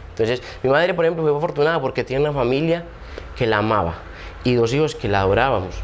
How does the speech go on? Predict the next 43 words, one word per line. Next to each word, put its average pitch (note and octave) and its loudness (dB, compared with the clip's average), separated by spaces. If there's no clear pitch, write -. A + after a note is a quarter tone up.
¿sí - -4
me A#2 4
entiende? C3 2
Entonces A#2 2
nosotros B2 2
nos A2+ 2
molimos A2+ 2
por B2+ -2
mi A2 2
mamá. A2+ 0
Pero F2+ -6
¿cuántas G2+ -2
personas G2+ -2
de A2+ 0
nuestras F2 -6
comunidades F2+ -2
no G#2 0
están A#2+ -2
solitas A#2 -4
y G#2+ -4
son G2 0
frente B2+ 0
a B2+ 2
una B2+ 2
enfermedad F#2+ 0
solitas? A#2+ -4
Qué A2 0
bueno C3+ 4
que - -2
el G2 0
Fondo G#2 0
del A2+ 2
Buen F#2+ 0
Vecino C3 2
esté G#2+ -2
ahí G#2 2
para A#2 0
apoyar G2 -2
esas, A#2 -2
esas A#2 -4
personas A2 0
que G#2+ 0
tienen, A2+ 2